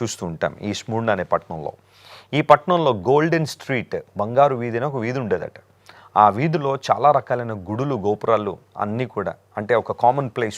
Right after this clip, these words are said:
for different kinds of temples ఆ ప్రాంతంలో ఉండేది. For example, సిబిల్లి అనే ఒక దేవత టెంపుల్ కానీ, అపోల్లో అనే, ఆ, ఒక టెంపుల్ కానీ, ఆస్క్లెపాయిస్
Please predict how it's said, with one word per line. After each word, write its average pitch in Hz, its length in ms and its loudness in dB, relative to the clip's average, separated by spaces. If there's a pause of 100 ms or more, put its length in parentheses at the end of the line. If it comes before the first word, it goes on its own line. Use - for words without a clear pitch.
(100)
for 92 200 -2 (460)
different 117 420 0
kinds 113 280 0
of 107 60 0 (140)
temples 95 460 -6 (100)
ఆ 104 60 6
ప్రాంతంలో 98 460 2
ఉండేది. 90 280 2 (480)
For 92 120 -2
example, 101 340 2
సిబిల్లి 104 640 -6 (400)
అనే 101 160 2
ఒక 92 140 -2
దేవత 104 420 6
టెంపుల్ 95 540 2
కానీ, 92 260 0
అపోల్లో 113 720 4
అనే, 90 400 -4 (380)
ఆ, 87 300 8
ఒక 87 220 0
టెంపుల్ 101 380 -2
కానీ, 92 360 -2 (460)
ఆస్క్లెపాయిస్ 113 880 2